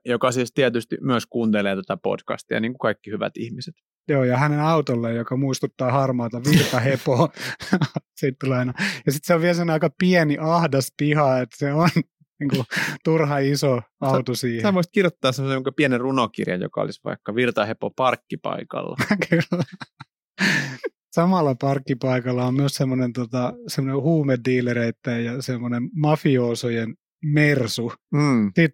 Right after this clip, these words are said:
Speaker 2: tulee aina hyvä mieli, että kukahan, tota, räppäri siellä on asustaa.
Speaker 1: No mites Porvoossa, kun, kun niinku, siellähän on paljon niinku ruotsia äidinkielenä puhuvana ja, ja,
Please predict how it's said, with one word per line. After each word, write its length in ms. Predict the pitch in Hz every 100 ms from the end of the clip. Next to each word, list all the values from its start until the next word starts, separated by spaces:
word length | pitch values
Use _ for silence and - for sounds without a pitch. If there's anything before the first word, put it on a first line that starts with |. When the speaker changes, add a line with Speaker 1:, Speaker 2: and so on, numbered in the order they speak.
| 135
Speaker 2:
tulee 120 | 127
aina 140 | 123 127
hyvä 320 | 135 131 123
mieli, 300 | 113 117 110
että 160 | 113 117
kukahan, 420 | 135 123 123 120 107
tota, 380 | 113 104 113 - _ _ _ _ _ _ _ _ _ -
räppäri 560 | 139 131 - 123 110
siellä 300 | 107 113 110
on 140 | 110 110
asustaa. 500 | 123 117 113 - 127 -
Speaker 1:
No 60 | 127
mites 240 | 175 208
Porvoossa, 520 | - 202 196 170 - 143
kun, 300 | 143 135 - _ 139
kun 240 | - 135 131
niinku, 380 | 127 139 131 -
siellähän 340 | 151 139 135
on 80 | 123
paljon 300 | 131 127 120
niinku 180 | 117 117
ruotsia 440 | 131 127 - 107
äidinkielenä 600 | 104 104 101 104 101 101 98 - _ _ _ _
puhuvana 560 | - 110 117 104 101 95
ja, 240 | 98 101
ja, 260 | 101 85 87